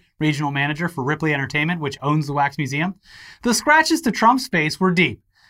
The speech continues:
"When it's a highly political figure, attacks can be a problem," Stewart said.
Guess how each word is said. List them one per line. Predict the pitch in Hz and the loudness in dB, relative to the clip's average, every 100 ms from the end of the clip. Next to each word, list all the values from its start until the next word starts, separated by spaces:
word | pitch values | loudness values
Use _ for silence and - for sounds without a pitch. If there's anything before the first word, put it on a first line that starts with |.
| _ | _
"When | 190 | 0
it's | 190 | 4
a | 190 | 4
highly | 196 269 302 | 6 6 4
political | 185 185 170 151 | 2 2 2 -2
figure, | - 247 170 151 | -2 0 2 0
attacks | 160 214 226 226 | 2 4 4 2
can | - 220 | 0 0
be | 170 | 2
a | 165 | -2
problem," | - 202 185 120 107 | 4 6 6 4 -6
Stewart | 135 120 110 | -4 -6 -4
said. | 151 165 | -2 -2